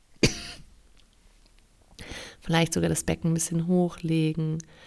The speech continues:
Wenn nicht, ist auch okay, dann lehn dich gemütlich irgendwie an. Versuch wirklich, jetzt Spannung rauszunehmen.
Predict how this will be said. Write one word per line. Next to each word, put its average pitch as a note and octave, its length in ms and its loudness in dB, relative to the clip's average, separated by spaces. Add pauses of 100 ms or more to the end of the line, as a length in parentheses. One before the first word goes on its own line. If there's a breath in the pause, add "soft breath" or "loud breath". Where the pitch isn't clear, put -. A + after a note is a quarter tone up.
(460 loud breath)
Wenn A3+ 160 4
nicht, B3+ 180 4
ist B3+ 200 4
auch G#3 240 8
okay, G3 520 2
dann F#3 140 2
lehn F#3+ 240 2
dich F#3+ 140 -2
gemütlich F3+ 420 -4
irgendwie F3+ 300 -4
an. F#3+ 500 2
Versuch G3 400 -6
wirklich, G#3+ 460 0 (1080 loud breath)
jetzt G3+ 260 -2
Spannung G3 360 2
rauszunehmen. F3+ 1500 2